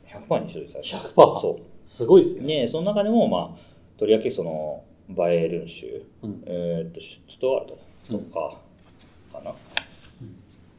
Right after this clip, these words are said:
Speaker 1: な。
Speaker 2: うん。ちょっとサミにあげます。
Speaker 1: あ、全然いいです。あ、ごめんなさい。ちょっとね、正確な
Speaker 2: 冷えてきた。
Speaker 1: 名前が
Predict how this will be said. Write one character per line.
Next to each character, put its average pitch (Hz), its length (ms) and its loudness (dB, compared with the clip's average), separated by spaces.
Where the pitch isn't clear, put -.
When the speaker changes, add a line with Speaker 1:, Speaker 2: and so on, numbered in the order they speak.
Speaker 1:
な。 - 80 4
Speaker 2:
う - 140 0
ん。 - 100 -16
ち - 80 -16
ょ - 20 -16
っ - 40 -18
と - 60 -20
サ 113 120 -12
ミ 117 120 -6
に 113 100 -10
あ - 120 -20
げ - 60 -20
ま - 80 -20
す。 - 80 -20
Speaker 1:
あ、 95 300 2
全 92 140 -6
然 82 120 -10
い 78 60 -10
い - 20 -
で - 80 -18
す。 - 180 -20
あ、 76 80 -14
ご 78 120 -14
め 80 40 -12
ん 78 40 -14
な - 60 -16
さ 71 120 -16
い。 - 20 -16
ち 107 60 -14
ょ - 20 -12
っ - 40 -16
と - 80 -18
ね、 - 40 -20
正 123 240 -2
確 123 260 -2
な 113 420 -4
Speaker 2:
冷 110 80 -10
え 85 40 -12
て - 80 -16
き - 140 -20
た。 - 20 -20
Speaker 1:
名 107 80 -14
前 98 360 -10
が 95 60 -10